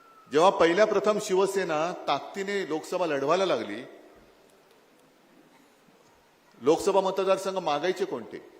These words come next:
आपण परभणी घेतला, हिंगोली घेतला, संभाजीनगर घेतला, मुंबईचे काही घेतले होते.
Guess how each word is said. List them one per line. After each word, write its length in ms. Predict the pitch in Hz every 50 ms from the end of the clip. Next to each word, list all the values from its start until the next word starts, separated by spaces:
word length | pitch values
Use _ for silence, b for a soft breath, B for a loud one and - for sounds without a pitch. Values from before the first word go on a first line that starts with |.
| - _ _ _ _ _ _ _ _ -
आपण 240 | 117 - 170 170
परभणी 440 | 160 165 160 147 143 147 165 175 175
घेतला, 300 | 165 165 165 165 165 175
हिंगोली 420 | 170 147 131 139 147 165 170 170 165
घेतला, 300 | 160 165 165 165 170 160
संभाजीनगर 600 | 165 160 139 135 143 151 170 175 170 170 165 170
घेतला, 460 | 165 165 160 165 165 170 170 170 165 165 165 - - -
मुंबईचे 460 | 123 123 135 143 160 170 165 165 175
काही 240 | 160 165 165 170 165
घेतले 240 | 156 156 156 160 170
होते. 460 | 170 165 170 175 170 160 - - -